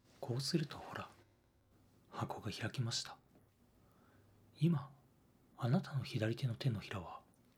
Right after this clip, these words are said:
抑えられていた快感を感じる器官が全開になっている状態です。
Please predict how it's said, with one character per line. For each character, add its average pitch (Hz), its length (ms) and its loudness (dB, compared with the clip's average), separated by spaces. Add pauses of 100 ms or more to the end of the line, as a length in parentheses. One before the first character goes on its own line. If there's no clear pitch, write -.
(680)
抑 120 320 2
え - 20 4
ら 147 140 6
れ 135 80 4
て 131 120 0
い 92 60 0
た 90 320 -6 (280)
快 117 180 -2
感 139 240 8
を - 20 6
感 139 220 8
じ 131 100 4
る - 80 0
器 - 100 -8
官 90 200 -4
が - 160 -10 (920)
全 117 220 0
開 135 180 6
に 131 100 6
な 135 100 4
っ 139 80 6
て - 120 -8
い - 60 -2
る 85 80 -4
状 - 180 -4
態 95 180 0
で 95 120 -8
す。 - 320 -6